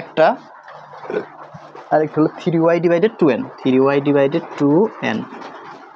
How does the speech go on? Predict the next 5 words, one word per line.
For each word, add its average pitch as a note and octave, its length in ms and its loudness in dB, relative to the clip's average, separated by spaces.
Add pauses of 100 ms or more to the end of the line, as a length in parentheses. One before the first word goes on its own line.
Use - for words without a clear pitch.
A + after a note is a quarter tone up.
এখন A#2+ 240 -2 (300)
ভগ্নাংশ C#3 340 0 (120)
দ্বয়ের, D3+ 300 2 (3750)
দ্বয়ের B2+ 380 0 (2000)
হরের B2+ 680 0